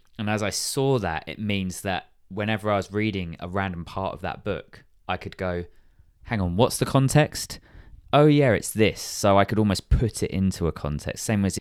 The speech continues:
if you jump into a scene of a movie you've seen three or four times before, it doesn't take you long to recognise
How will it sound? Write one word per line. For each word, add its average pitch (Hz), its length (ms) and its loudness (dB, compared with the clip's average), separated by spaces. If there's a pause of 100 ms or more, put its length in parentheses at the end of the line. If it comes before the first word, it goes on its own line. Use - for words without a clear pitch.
if - 160 -4
you 110 80 2
jump 117 280 6
into 110 220 6
a 92 60 2
scene 98 340 2
of 80 80 -2
a 87 60 0
movie 87 340 0
you've 78 180 -6
seen 82 240 -4
three 80 200 -6
or 76 40 -2
four 78 160 -8
times 85 320 -6
before, 71 440 -8
it - 60 -8
doesn't 87 180 -6
take 71 160 -8
you 85 80 -6
long 82 140 -4
to 85 100 -10
recognise 78 760 -10